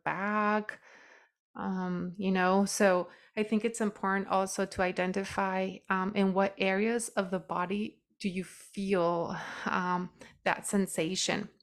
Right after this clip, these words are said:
okay? I think that is the first thing, is having that awareness, right? Being aware and being able to call it out, to name it. "Me siento así, me siento triste, pero ¿por qué me siento triste?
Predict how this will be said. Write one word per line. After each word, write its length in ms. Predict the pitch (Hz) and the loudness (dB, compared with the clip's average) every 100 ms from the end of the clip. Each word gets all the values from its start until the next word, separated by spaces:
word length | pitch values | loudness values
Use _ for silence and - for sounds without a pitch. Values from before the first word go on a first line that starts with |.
| _ _ | _ _
okay? 280 | - 277 311 - - - - _ _ | 0 0 0 -10 -20 -20 -20 _ _
I 80 | 247 | 2
think 280 | 254 311 294 | 4 2 4
that 180 | 247 | 6
is 140 | 277 285 | 4 4
the 140 | 254 | 2
first 500 | 226 - 226 220 - | 2 2 2 2 -2
thing, 220 | 214 233 | 2 4
is 280 | 233 202 196 - - - | 4 2 -2 -10 -12 -6
having 280 | 220 254 269 | -2 2 2
that 160 | 233 190 | 4 2
awareness, 1040 | 175 170 170 202 233 208 165 165 - - _ - | 0 0 0 2 4 2 0 -6 -10 -12 _ -4
right? 200 | 202 214 208 _ | -4 -4 -14 _
Being 420 | 226 247 311 330 | 0 2 2 4
aware 680 | 302 202 180 165 170 202 226 _ _ _ _ _ _ _ | 4 4 4 2 2 0 -4 _ _ _ _ _ _ _
and 360 | 202 196 196 196 - _ | 0 2 2 0 -4 _
being 320 | 208 233 277 277 | 2 4 4 6
able 340 | 226 220 226 226 - | 4 4 0 -2 -8
to 260 | 220 202 196 _ | -4 -4 -4 _
call 360 | - 208 247 | -2 2 4
it 160 | 311 - | 4 2
out, 480 | 180 185 190 196 - | 2 2 2 0 -4
to 200 | - - | -6 -2
name 560 | 190 170 165 180 208 220 | 0 0 0 4 6 6
it. 280 | 170 214 - _ | 4 -4 -12 _
"Me 180 | 208 196 | 0 2
siento 560 | - - 214 214 - 294 | 0 -2 0 0 0 0
así, 460 | 233 - - 202 | 0 -4 0 0
me 120 | 196 | 2
siento 520 | 196 226 208 233 254 - | 2 4 4 4 0 0
triste, 560 | 208 202 - - 165 165 | -2 -2 -6 -8 -12 -2
pero 220 | 208 202 | 0 4
¿por 280 | 254 254 - | 2 2 2
qué 140 | 285 | 2
me 140 | 311 | 2
siento 380 | 294 269 226 226 | 0 0 0 -2
triste? 680 | 220 180 175 - - 170 | -2 -4 -4 -8 -6 -6